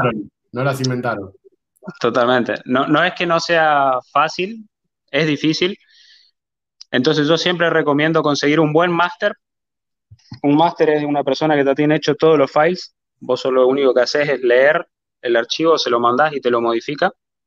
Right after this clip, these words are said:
Speaker 2: No querer inventar la pólvora de dar-, de darte desde un principio el, el tuner, porque no, no vas a llegar a, a buen puerto.
Speaker 1: No la
Speaker 2: Entonces,
Speaker 1: de
Speaker 2: siempre
Speaker 1: un poco el boost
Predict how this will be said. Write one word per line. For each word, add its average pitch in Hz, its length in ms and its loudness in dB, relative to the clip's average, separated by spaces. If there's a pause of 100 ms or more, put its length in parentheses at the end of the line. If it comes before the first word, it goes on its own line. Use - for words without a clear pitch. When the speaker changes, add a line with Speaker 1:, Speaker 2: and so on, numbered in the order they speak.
(540)
Speaker 2:
No 151 280 0
querer 160 260 0
inventar 139 420 0
la 139 180 0
pólvora 139 420 2
de 123 80 4
dar-, 139 280 2
de 117 180 0
darte 135 400 2 (300)
desde 113 260 -4
un 131 160 -8
principio 117 1040 0
el, 110 340 -2 (280)
el 113 280 2
tuner, 175 360 2 (180)
porque 107 220 -2
no, 117 260 2
no 104 640 -2
vas 123 140 2
a 120 100 -2
llegar 110 240 -2
a, 107 220 -2
a 107 80 -2
buen 113 200 -4
puerto. 127 420 -2 (600)
Speaker 1:
No 127 140 -2
la 143 160 2
Speaker 2:
Entonces, 127 100 4
Speaker 1:
de 131 100 2
Speaker 2:
siempre 151 180 0 (240)
Speaker 1:
un 156 160 0
poco 147 260 -2
el 139 100 2
boost 160 440 2